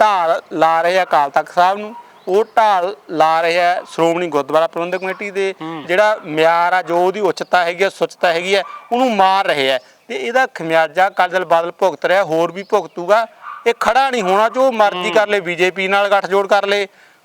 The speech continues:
Speaker 1: ਹੋਰ ਤੀਜੇ ਨਾਲ ਕਰ ਲੇ, ਜਿਹਨੂੰ ਮਰਜ਼ੀ ਲਿਆਵੇ, ਇਹ ਖੜਾ ਨਹੀਂ ਹੋਣਾ ਕਿਉਂਕਿ ਟੱਕਰ ਕੋਈ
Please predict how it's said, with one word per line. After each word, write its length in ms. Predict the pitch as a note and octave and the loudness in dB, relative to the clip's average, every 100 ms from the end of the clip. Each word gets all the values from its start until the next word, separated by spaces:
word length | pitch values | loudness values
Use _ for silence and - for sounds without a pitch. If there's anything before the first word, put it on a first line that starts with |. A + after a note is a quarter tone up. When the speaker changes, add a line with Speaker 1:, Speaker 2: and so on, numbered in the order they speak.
| _ F3 | _ 0
Speaker 1:
ਹੋਰ 180 | F#3 G3+ | 2 2
ਤੀਜੇ 300 | F#3+ E3 E3 | -2 0 0
ਨਾਲ 140 | F#3+ G3 | 2 2
ਕਰ 160 | G3 | 2
ਲੇ, 140 | G3 G3 | 2 -2
ਜਿਹਨੂੰ 220 | G3+ A3 | -2 2
ਮਰਜ਼ੀ 340 | F#3+ D3 F3 | 0 0 -4
ਲਿਆਵੇ, 480 | D#3+ D3+ D3+ F#3 B3 - _ _ - | 0 2 2 0 -2 -6 _ _ -2
ਇਹ 140 | A3+ | 0
ਖੜਾ 280 | A#3 F#3 A3 | 0 2 2
ਨਹੀਂ 100 | A#3 | 2
ਹੋਣਾ 200 | F3+ G3+ | 0 2
ਕਿਉਂਕਿ 220 | A3 C4 | 2 -2
ਟੱਕਰ 440 | B3+ - - - B3 | -2 -6 -2 -2 -2
ਕੋਈ 420 | B3 B3+ B3+ | -2 -2 -2